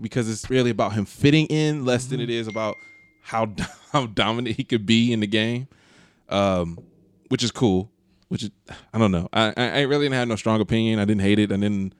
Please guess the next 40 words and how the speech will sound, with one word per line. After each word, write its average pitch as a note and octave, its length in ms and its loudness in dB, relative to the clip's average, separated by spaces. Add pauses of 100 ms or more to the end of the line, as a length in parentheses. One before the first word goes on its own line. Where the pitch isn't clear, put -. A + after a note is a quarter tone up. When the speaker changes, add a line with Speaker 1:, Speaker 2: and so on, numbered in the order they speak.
Speaker 1:
say A2 120 -2
I G#2+ 40 2
Speaker 2:
Yeah. G2 60 2
Speaker 1:
loved F#2+ 340 -2
it, F#2+ 140 -6
but G2 200 -2 (240)
I - 80 2
was A2 120 2
just G#2+ 160 -4 (200)
more G2+ 320 0
excited G2+ 400 0
to E2 80 -12
see G2+ 460 -4 (160)
him F#2+ 240 -2
play. F#2+ 480 0
Speaker 2:
Yeah, B2 300 -10 (120)
I F#3 140 0
think F3+ 280 2
that's E3 200 4
what D#3 100 4
a C#3 60 4
lot D3+ 200 6
of D#3 60 2
people C#3+ 220 2
were C3 140 -2
saying. D3 360 -2
Like, B2 320 -4
a A#2+ 60 -18
lot D3 200 0
of D3+ 60 -2
people D3 200 0
was C3+ 100 -2
just B2+ 140 -2
like, A2+ 160 -6
"Man, A#2 200 -6
just C3+ 180 2
to C#3 80 4
see D#3 180 4
him C#3+ 160 4
back C3+ 320 0